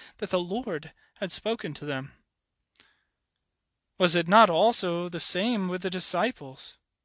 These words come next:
As Jesus led them from town to town, he taught them all that he must suffer and die. And he talked to them about the resurrection, how he will rise again.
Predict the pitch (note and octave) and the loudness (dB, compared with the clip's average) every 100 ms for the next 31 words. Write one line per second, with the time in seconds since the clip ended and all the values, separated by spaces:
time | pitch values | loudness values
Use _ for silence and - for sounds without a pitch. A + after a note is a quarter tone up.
0 | _ _ _ _ _ - B3+ F#3+ - D4 | _ _ _ _ _ -4 -2 0 2 2
1 | D4 A3+ F#3 F#3+ G#3 C#4 C#4 F#3 D3+ C#3 | 2 2 2 0 2 2 2 0 0 -6
2 | - _ _ - D4 A#3 - B3 C4+ - | -18 _ _ -4 -2 0 4 6 6 2
3 | G3+ - B3 C#4+ G#3 - - - D#4+ - | -2 0 2 4 2 0 -12 -2 0 2
4 | A#3 C#4 E4 G#3 F#3 E3 D#3 - _ _ | 6 6 6 2 0 0 -8 -16 _ _
5 | _ _ - F#3+ C4 A3 E3+ F3+ F3+ G3+ | _ _ -4 2 6 6 4 0 -2 0
6 | F3+ - - F#3+ - F3 D#3 D#3 F3+ G#3+ | 2 2 2 2 0 -4 -2 -4 2 4
7 | C4 - - _ _ _ _ _ _ _ | 4 0 -8 _ _ _ _ _ _ _
8 | _ - A3+ C#4+ A#3 - - _ _ _ | _ -2 2 2 0 -6 -20 _ _ _
9 | - G#3+ D#4 F4+ - G#3 F#3+ F#3 A3+ A#3+ | -10 -2 2 2 4 2 4 4 6 8
10 | C4 - C4 B3 C4 C4 C#4 F4 - G#3 | 8 4 -2 0 0 0 0 2 2 2
11 | F3+ A#3+ A#3 C#4+ D4 B3 - - D#4 F4 | 4 4 4 0 0 -2 -10 -6 2 4
12 | C4+ G#3 A3 A#3 A#3+ G#3 D4+ D4 - | 4 6 8 6 2 0 0 0 -4